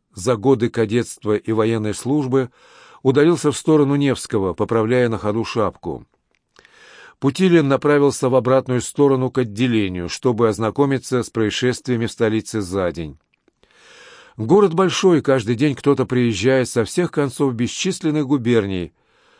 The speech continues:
кто-то его покидает. На окраинах селится подозрительный люд, появляются новые притоны. Сыскные агенты стараются их закрывать,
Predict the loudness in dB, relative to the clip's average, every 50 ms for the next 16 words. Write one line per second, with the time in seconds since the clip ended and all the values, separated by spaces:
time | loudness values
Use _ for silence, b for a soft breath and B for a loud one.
0 | _ _ _ -4 0 0 2 2 2 2 2 2 0 -2 -4 -4 -4 -4 -2 0
1 | 0 0 0 0 -2 -4 _ _ _ _ _ _ _ _ _ _ _ B B B
2 | B B B B 0 0 0 0 0 0 2 2 2 0 -2 -2 -2 0 0 2
3 | 2 2 0 -2 -2 0 0 0 0 0 0 0 2 2 2 2 2 0 -2 -2
4 | -2 -2 -2 0 0 0 0 0 0 0 0 -2 -2 _ -14 -20 -20 _ _ _
5 | _ _ _ _ _ _ _ 2 2 4 4 4 4 4 2 2 0 0 0 2
6 | 2 2 2 0 0 -2 -6 -4 -2 0 0 0 0 -2 -4 -8 -10 -12 _ _
7 | _ _ _ _ _ b b b b b b b b b -4 -4 -4 -4 -2 0
8 | 2 2 2 2 0 -2 -2 0 2 2 0 0 0 -4 -6 -4 -2 0 2 2
9 | 4 2 2 0 -2 -2 -2 -2 -2 -2 -4 -2 0 0 0 2 2 0 0 -2
10 | -4 -6 -12 -18